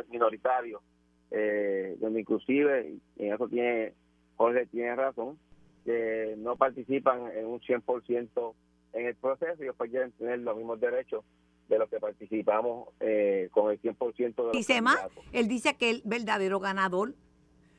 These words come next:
Speaker 2: y el tajo en la pasada, el tajo de las pasadas elecciones fue Victoria Ciudadana y no el pip, y porque Victoria Ciudadana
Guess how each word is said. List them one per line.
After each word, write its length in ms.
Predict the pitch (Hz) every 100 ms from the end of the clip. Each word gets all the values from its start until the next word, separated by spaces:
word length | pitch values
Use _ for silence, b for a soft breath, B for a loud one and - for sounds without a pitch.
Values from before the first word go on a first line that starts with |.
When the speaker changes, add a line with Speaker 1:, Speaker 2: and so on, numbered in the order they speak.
| b b b 247
Speaker 2:
y 100 | 220
el 140 | 190
tajo 400 | 214 202 220 226
en 60 | 214
la 100 | 196
pasada, 480 | 190 - 196 202 -
el 220 | 190 190
tajo 360 | 196 202 262 262
de 100 | 220
las 100 | 196
pasadas 460 | 175 160 185 190
elecciones 480 | 196 190 - 202 233
fue 120 | 214
Victoria 380 | 208 - 208 190
Ciudadana 400 | 196 185 196 196
y 60 | 190
no 80 |
el 100 | 190
pip, 300 | 190 330 381
y 80 | 262
porque 360 | - 202 - 208
Victoria 360 | 208 - 226
Ciudadana 420 | 202 214 233 330